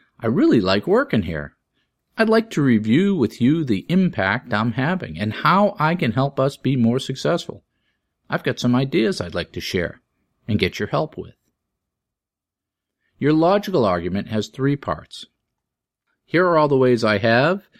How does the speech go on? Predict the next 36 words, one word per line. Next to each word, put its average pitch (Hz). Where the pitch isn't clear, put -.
and 113
continue 117
to -
add 101
value 87
to 127
you 123
and 92
the 90
company. 87
Here 269
is 233
my 220
plan 214
and 104
my 156
ideas 185
on 139
how 180
I'm 196
going 190
to 165
help 190
the 180
company's 196
success 196
next 226
year 95
and 104
for -
the 165
next -
three 190
to 180
five 196
years. 98